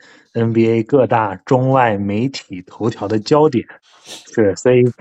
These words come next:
这个本期节目呢，除了我们，呃，也会常规的介绍一下猛龙每周比赛的综述之外呢，那我们会继续就着这个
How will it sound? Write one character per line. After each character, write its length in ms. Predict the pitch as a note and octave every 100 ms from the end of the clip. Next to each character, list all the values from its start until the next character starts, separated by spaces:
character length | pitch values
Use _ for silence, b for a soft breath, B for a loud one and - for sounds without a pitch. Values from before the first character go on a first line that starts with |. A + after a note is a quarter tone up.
| B B -
这 120 | C3+
个 40 | A#2+
本 160 | A2
期 160 | G#2 F#3
节 160 | D3
目 240 | C#3 E3+ F3
呢， 280 | D3 C3+ C3+ -
除 280 | - A#2
了 440 | C3 C3+ B2 A2+ A2
我 140 | F#2+
们， 340 | F#2 F#2+ G#2 G#2+ b b b _
呃， 220 | - F#2 F#2+
也 120 | F#2+
会 280 | C#3+ C3+ A2
常 280 | - A2
规 200 | A#2+ C#3
的 320 | C#3 A#2+ G#2+ - _ _ _ _ -
介 140 | G2+
绍 160 | B2+ A2+
一 20 |
下 140 | A#2+
猛 160 | A2+ F#2+
龙 160 | G2+
每 120 | A2 F2+
周 180 | A2+ A#2
比 200 | F#2+ F2
赛 220 | A#2 A2
的 240 | G2 F2+ _ _
综 180 | D3+ D#3+
述 220 | - C3+
之 160 | - C3+
外 240 | C#3+ B2+
呢， 180 | G2+ G2+ B B B B
那 140 | B2
我 60 | G2+
们 120 | G2
会 140 | A2+ A2
继 240 | - D3
续 260 | - B2 G#2
就 220 | B2 A#2
着 140 | G2
这 200 | F#2 G#2+
个 300 | F#2+ F#2 F2